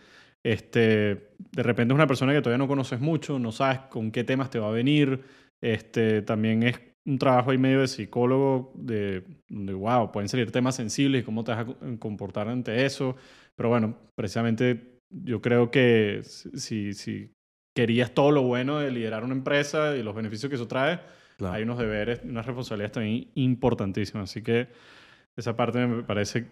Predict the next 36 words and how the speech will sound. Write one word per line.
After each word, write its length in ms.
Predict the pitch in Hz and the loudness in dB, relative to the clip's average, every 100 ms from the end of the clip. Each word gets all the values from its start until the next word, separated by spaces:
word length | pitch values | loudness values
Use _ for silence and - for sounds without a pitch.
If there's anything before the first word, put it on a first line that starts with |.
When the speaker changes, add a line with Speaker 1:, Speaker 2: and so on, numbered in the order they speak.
| - | -10
Speaker 1:
este, 600 | 120 - - 104 92 87 - _ | -10 -8 -4 -4 -4 -6 -12 _
clave 280 | - 113 113 | 0 4 6
que 60 | 117 | 4
la 80 | 107 | 2
hayas 120 | 110 | 2
resaltado. 460 | 135 110 117 143 | 0 0 6 6
Y 60 | 170 | 8
bueno, 260 | 127 139 117 | 6 4 4
la 120 | 113 | 6
última 520 | 123 123 160 143 127 | 6 6 6 6 6
es, 340 | 165 151 - - | 4 0 -10 -6
hablaste 420 | 123 113 110 110 | -2 2 2 4
de 60 | 139 | 4
diversidad 540 | 147 120 - 113 113 | 6 6 4 0 0
hace 160 | 139 - | -2 0
un 100 | 135 | 4
rato. 460 | 135 139 139 147 - - _ _ - | 6 6 4 -2 -2 -20 _ _ 0
Creo 280 | 123 117 117 | 4 6 6
que 100 | 131 | 4
todavía 460 | 135 107 107 113 | 4 4 6 6
el 100 | 123 | 6
mundo 320 | 123 131 127 131 | 6 6 6 4
necesita 580 | 120 104 - 110 107 123 | 2 -4 -6 -6 -2 0
más 180 | 123 | 0
diversidad 580 | 120 123 113 107 98 104 | 0 0 -2 -4 -4 -4
en 340 | 127 120 110 95 - | -4 -4 -4 -8 0
todos, 400 | 120 117 123 - | 2 4 4 2
todos 180 | 131 120 | 0 2
los 160 | 120 | 0
aspectos, 680 | 98 - 123 123 - 131 - | -2 -2 -2 0 -2 -4 -6
eh, 300 | 117 101 101 98 | -8 -8 -8 -10
sobre 200 | - 98 | -8 -6
todo 120 | 101 | -2
igualdad 300 | 110 117 98 | 0 0 0
de 60 | 110 | 0
oportunidades. 800 | 123 120 107 101 110 143 - | 0 -2 -2 0 0 0 -2